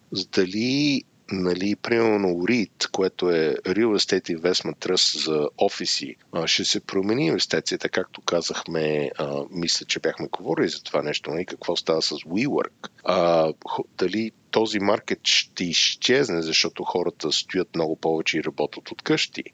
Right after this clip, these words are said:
А, по същата причина, дали трябва да се инвестира в коли, ам, или в, а,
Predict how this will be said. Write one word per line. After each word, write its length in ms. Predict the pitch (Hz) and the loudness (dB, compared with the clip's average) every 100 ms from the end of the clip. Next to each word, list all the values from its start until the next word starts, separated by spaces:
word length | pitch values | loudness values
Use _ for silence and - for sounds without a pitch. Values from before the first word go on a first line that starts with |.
| _ | _
А, 280 | - - 80 | -2 0 0
по 160 | - 101 | 0 0
същата 400 | - 131 - - | 0 0 0 -4
причина, 640 | - 90 - 131 123 95 | -4 -4 0 0 2 0
дали 240 | 80 90 107 | 2 0 0
трябва 320 | 107 104 101 | 2 4 4
да 60 | 90 | 2
се 160 | - | 0
инвестира 500 | 82 85 - 98 95 | 0 -2 0 0 0
в 160 | 80 76 - | 0 -4 -6
коли, 440 | - 82 113 127 - _ - | -6 -4 -2 -4 -6 _ -2
ам, 520 | 78 78 78 76 76 - | 0 2 2 0 -4 -8
или 340 | - 92 87 82 | -8 -4 -2 0
в, 240 | 82 78 - - | 0 0 -2 -2
а, 40 | 82 | 0